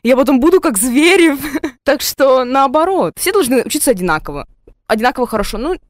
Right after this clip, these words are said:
как сказать, стремиться к тому, чтобы учиться хорошо. И это задача родителей. Вот у меня родится сын, я буду его заставлять хорошо учиться. Родится дочка, я тоже буду заставлять ее хорошо учиться. Потому что нужно учиться хорошо, мальчики и девочки.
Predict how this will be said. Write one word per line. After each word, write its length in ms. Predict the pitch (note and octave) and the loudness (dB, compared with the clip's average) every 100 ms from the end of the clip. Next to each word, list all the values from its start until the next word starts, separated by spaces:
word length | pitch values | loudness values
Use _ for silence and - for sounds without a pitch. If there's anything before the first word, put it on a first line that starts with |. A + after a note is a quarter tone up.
| - | -20
как 160 | - - | -20 -12
сказать, 180 | - G#3 | -8 -6
стремиться 600 | - D4+ F#4 F4+ - F#3+ | -2 2 2 2 0 -6
к 60 | - | -2
тому, 260 | G#3+ F4+ | -2 -2
чтобы 240 | - G#3 G3 | -6 -6 -8
учиться 300 | - - B3+ | -10 -10 -8
хорошо. 440 | A3 F#3 - D3 - _ _ _ - | -4 -6 -6 -10 -12 _ _ _ -6
И 80 | |
это 160 | C4 C4 | -2 -2
задача 320 | A#3+ C#4 D#4+ | -2 -2 -2
родителей. 500 | D#4 D#4 C#4+ D#3 C#3 - - - _ | -2 -2 -4 -6 -10 -12 -14 -20 _
Вот 140 | A3 | -4
у 40 | A#3+ | -2
меня 260 | C4+ D#4+ | 0 2
родится 340 | D#4 D#4 - E4+ | 2 0 -4 -6
сын, 240 | - G4+ B4+ - - | -4 -4 -4 -12 -6
я 120 | G3 | -2
буду 160 | G#3 A3+ | 0 0
его 300 | A#3 G3+ F3+ | 2 -2 -4
заставлять 420 | G3+ G#3+ F#3+ - | -8 -6 -6 -8
хорошо 300 | G3 - D#3+ | -12 -10 -10
учиться. 340 | D3 - - | -10 -14 -8
Родится 260 | G#3 B3 C#4+ | -8 -6 -4
дочка, 300 | B3+ - - | -4 -4 -2
я 100 | F3+ | -4
тоже 320 | - A#3+ B3+ | 2 2 2
буду 160 | G#3+ F3+ | -4 -8
заставлять 380 | F3+ F#3 E3 D#3+ | -8 -6 -6 -6
ее 80 | D#3+ | -8
хорошо 300 | D#3+ - D3+ | -10 -8 -10
учиться. 400 | D3 - - - _ | -12 -16 -18 -20 _
Потому 260 | F3 G3+ A#3 | -8 -4 -4
что 240 | - A#3 | -2 -4
нужно 500 | F3+ F3+ F#3 B3+ E4+ - | -2 -2 -2 -2 -2 -4
учиться 440 | A3 - F#3+ - | -8 -8 -8 -8
хорошо, 600 | A#3 A3+ G#3+ - F#3 F3+ | -4 -4 -4 -6 -4 -4
мальчики 440 | F#3 E3+ G3 - G3 | -6 -8 -10 -12 -12
и 40 | |
девочки. 480 | E3+ D#3+ D#3+ - | -10 -12 -12 -18